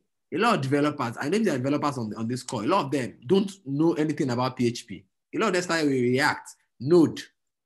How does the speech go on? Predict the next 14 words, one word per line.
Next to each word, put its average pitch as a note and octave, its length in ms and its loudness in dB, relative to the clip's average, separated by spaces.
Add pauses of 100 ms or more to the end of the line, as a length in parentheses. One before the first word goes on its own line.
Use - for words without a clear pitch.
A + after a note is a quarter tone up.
right? B2 320 -2 (280)
Some F#3+ 160 -4
of D#3+ 80 0
these D3+ 140 2
new D3+ 200 6
languages. C3 520 2 (160)
I A3+ 160 4
don't G3+ 220 4
know F#3+ 120 6
React, F3 300 6
I D3+ 60 -4
don't F#3+ 180 -4
know F#3 100 0
Node. F#3+ 360 -2